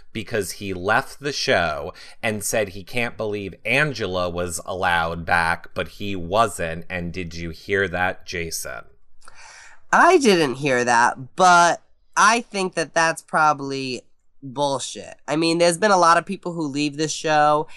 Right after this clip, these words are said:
Speaker 2: and are still invited back to finale. I think actually in all of B B U K, the only people that I can think that are never invited back to finale are people that are kicked out for,
Speaker 1: Mm-hmm.
Speaker 2: like, there was the girl who said the N-word one time.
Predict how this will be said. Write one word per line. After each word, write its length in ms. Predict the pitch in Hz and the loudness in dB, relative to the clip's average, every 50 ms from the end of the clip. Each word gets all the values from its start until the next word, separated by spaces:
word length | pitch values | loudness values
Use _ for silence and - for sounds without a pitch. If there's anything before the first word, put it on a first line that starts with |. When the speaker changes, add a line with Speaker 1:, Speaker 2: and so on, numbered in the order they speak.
| - - - | -18 -12 -4
Speaker 2:
and 120 | - 156 | 0 2
are 120 | 156 147 139 | 2 2 2
still 340 | - - - - 127 131 147 | 0 -6 -6 -4 -4 -2 -2
invited 380 | 151 151 147 147 151 151 160 147 | 0 2 2 2 2 0 0 2
back 220 | 147 147 156 - | 2 2 2 0
to 60 | - | -6
finale. 500 | - - 151 147 143 143 147 156 160 165 | -8 -8 -4 -2 0 0 2 2 0 0
I 100 | 147 143 | -2 -2
think 220 | 139 - 156 151 - - | -4 -6 -8 -8 -6 -2
actually 380 | 139 151 - - - 160 156 147 | -2 -2 -2 -2 -8 -6 -6 -6
in 160 | 135 135 139 - - | -4 -4 -6 -6 -4
all 340 | - 139 151 160 175 190 185 | -2 0 2 2 2 2 2
of 120 | 180 160 | 0 0
B 140 | 147 165 165 | 0 -4 -4
B 100 | 143 156 | -2 -4
U 140 | 156 156 147 | -6 -6 -6
K, 240 | - - 151 156 165 | -4 -4 -2 -2 -2
the 160 | 156 143 - | -2 -4 -2
only 240 | - 143 147 156 165 | -2 -2 0 0 -2
people 280 | 160 - 180 160 165 160 | -4 -6 -6 -4 0 0
that 100 | 143 135 | 2 2
I 80 | 135 | 0
can 160 | 139 - 139 | 0 -4 -8
think 240 | 139 - 143 143 143 | -4 -4 -4 -4 0
that 120 | - 127 104 | 0 0 2
are 140 | - 127 131 | 4 2 2
never 440 | 131 123 117 120 131 127 147 160 147 | 2 0 0 -2 0 0 0 0 0
invited 380 | 147 165 160 165 165 165 170 | 0 0 0 0 0 0 0
back 200 | 160 160 165 170 - | 0 0 0 0 -4
to 60 | 165 | -8
finale 420 | 165 170 160 160 165 165 170 170 - - - - | -2 0 0 2 2 0 0 -4 -8 -18 -14 -2
are 100 | - 139 147 | -2 -2 -2
people 260 | - 202 190 196 196 | -2 -6 -4 -4 0
that 160 | 170 165 151 - | 2 2 2 4
are 260 | - 147 147 139 131 - - _ _ _ _ _ | 4 4 4 4 2 -2 -14 _ _ _ _ _
kicked 380 | - - 269 294 - _ - _ _ | -2 -2 -2 -2 -2 _ -20 _ _
out 380 | 131 131 117 110 113 110 - - - - _ _ - - | 0 2 2 2 0 -4 -8 -14 -20 -20 _ _ -10 -4
for, 180 | 170 175 160 | -2 -2 -2
Speaker 1:
Mm-hmm. 120 | 151 143 - | -2 -2 0
Speaker 2:
like, 200 | 160 160 151 - | 0 0 0 0
there 140 | - 156 151 | -2 -2 -2
was 120 | 156 143 | -2 -4
the 80 | 135 160 | -4 -6
girl 420 | 143 - 156 156 156 160 156 156 151 | -4 -2 0 0 2 2 2 0 0
who 100 | 170 160 | -2 -6
said 240 | - - 151 151 | -2 -2 -2 -2
the 160 | 151 139 - - | -2 -4 0 0
N-word 520 | 147 151 156 151 147 151 147 147 143 139 | 0 2 2 0 2 2 2 2 2 0
one 200 | 147 147 143 143 | 0 0 0 0
time. 640 | 139 - 160 143 143 139 139 139 143 139 135 120 | -2 0 0 2 2 2 2 0 -2 -6 -8 -10